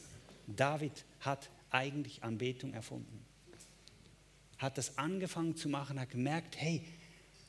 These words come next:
das, so begegne ich Gott. Das ist so stark, das muss ich allen beibringen. Das muss ich dem ganzen,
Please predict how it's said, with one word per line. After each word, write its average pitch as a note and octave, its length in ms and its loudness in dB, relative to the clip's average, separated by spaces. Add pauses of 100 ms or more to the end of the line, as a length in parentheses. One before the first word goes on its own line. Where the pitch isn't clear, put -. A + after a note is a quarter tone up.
(220)
das, E3+ 440 4
so F#3 200 4
begegne F3 440 4
ich - 180 2
Gott. F#3 300 0 (1400)
Das D#3+ 240 4
ist - 180 2
so F#3+ 140 6
stark, F3 460 2 (240)
das D3 140 2
muss F3+ 200 4
ich - 160 -2
allen E3+ 220 2
beibringen. D#3 560 2 (200)
Das C3+ 140 0
muss F3 160 4
ich E3+ 160 0 (200)
dem D#3 140 4
ganzen, F#3+ 480 2